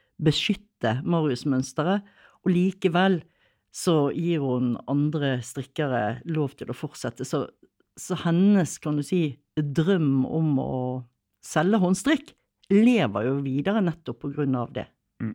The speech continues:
Speaker 2: men er det mange som driver med det da?
Speaker 1: Ja, faktisk, eh, så tror jeg at, eh, n-, når du er inne på disse her, eh, forskjellige strikkegruppene og strikkeforumene og sånn, så får du jo inntrykk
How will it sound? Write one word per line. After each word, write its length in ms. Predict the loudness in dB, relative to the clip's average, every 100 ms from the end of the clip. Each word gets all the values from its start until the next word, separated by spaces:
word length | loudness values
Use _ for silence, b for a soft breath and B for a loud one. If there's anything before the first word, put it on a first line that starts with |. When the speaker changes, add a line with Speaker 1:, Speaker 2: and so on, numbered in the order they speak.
| -2
Speaker 2:
men 160 | 0 0
er 60 |
det 80 | 0
mange 180 | -2 -4
som 120 | -6
driver 260 | -2 0 0
med 160 | -2
det 100 | -4 -12
da? 60 | -18 _ _ _ _ _ -2
Speaker 1:
Ja, 240 | 2 4
faktisk, 720 | 2 -4 -8 -8 -8 -6 -4 2
eh, 640 | 4 4 4 4 2 2
så 160 | -2 -8
tror 300 | -6 -4 0
jeg 100 | 0
at, 260 | -2 -2 0
eh, 440 | 2 2 2 0
n-, 380 | -2 0 0 2
når 140 | 0
du 80 | 2
er 80 | 2
inne 160 | 2 2
på 80 | -2
disse 240 | -2 0
her, 220 | 0 0
eh, 320 | 0 0 0
forskjellige 560 | -4 -6 -4 0 0 0
strikkegruppene 880 | -2 -6 -4 -2 -2 -4 _ -4 -4
og 80 | -4
strikkeforumene 800 | -10 -6 -6 -2 -2 -2 -4 -4
og 80 | -4
sånn, 160 | -6
så 100 | -8
får 260 | -4 -2 0
du 60 | 0
jo 160 | 0
inntrykk 340 | -2 -4 -6